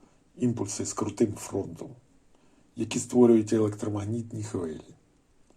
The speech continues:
І тут, мабуть, потрібно зробити трохи відступ і пояснити.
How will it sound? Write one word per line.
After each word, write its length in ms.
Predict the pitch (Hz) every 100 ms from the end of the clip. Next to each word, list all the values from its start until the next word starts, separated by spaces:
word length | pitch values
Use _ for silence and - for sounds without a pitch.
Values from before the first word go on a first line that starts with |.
| _ - _ _ _ _ _ -
І 60 |
тут, 240 | 120 170 156
мабуть, 400 | 139 123 147 -
потрібно 480 | 135 131 135 127 123
зробити 460 | 120 117 127 123
трохи 600 | 107 127 127 123 - 117
відступ 520 | 107 117 127 - - - - _ _ _ _ _ _ _
і 60 | -
пояснити. 680 | 123 123 113 101 87 -